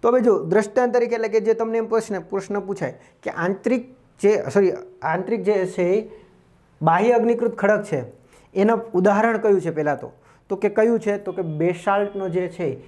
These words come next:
એ અગ્નિકૃત ખડક, ખડક છે, અથવા બેસાલ્ટનો તમે ખુદ ખડક છે એ કહી શકશો. દ્રષ્ટાંત એટલે શું થશે? ઉદાહરણ તરીકે.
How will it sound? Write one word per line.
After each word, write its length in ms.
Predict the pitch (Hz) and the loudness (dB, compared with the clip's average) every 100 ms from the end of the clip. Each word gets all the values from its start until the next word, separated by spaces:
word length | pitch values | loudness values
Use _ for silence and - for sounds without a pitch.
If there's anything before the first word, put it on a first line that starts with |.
| - | -10
એ 100 | - | -2
અગ્નિકૃત 460 | 160 185 190 190 190 | 2 2 2 2 2
ખડક, 280 | 160 170 170 | 2 0 0
ખડક 280 | 170 175 175 | 0 0 0
છે, 100 | 180 | -6
અથવા 200 | 185 190 | -4 -2
બેસાલ્ટનો 580 | 190 190 190 180 175 | -2 0 -2 -2 -6
તમે 240 | 165 165 165 | -8 -8 -8
ખુદ 260 | 165 147 - - - - - | -8 -14 -16 -20 -20 -20 -8
ખડક 260 | - 165 165 | 0 0 0
છે 120 | 156 | 0
એ 400 | 156 240 - - | 2 0 -4 -4
કહી 180 | - 254 | 2 2
શકશો. 380 | 247 220 - 190 160 | 2 -4 -6 -6 -4
દ્રષ્ટાંત 400 | 180 180 226 214 | -4 -2 -2 0
એટલે 180 | 220 | -2
શું 140 | 214 214 | -2 -2
થશે? 280 | 202 220 240 - - | -2 -2 -4 -8 -10
ઉદાહરણ 420 | 185 190 175 151 131 | 0 2 4 2 -2
તરીકે. 300 | 127 104 | -8 -12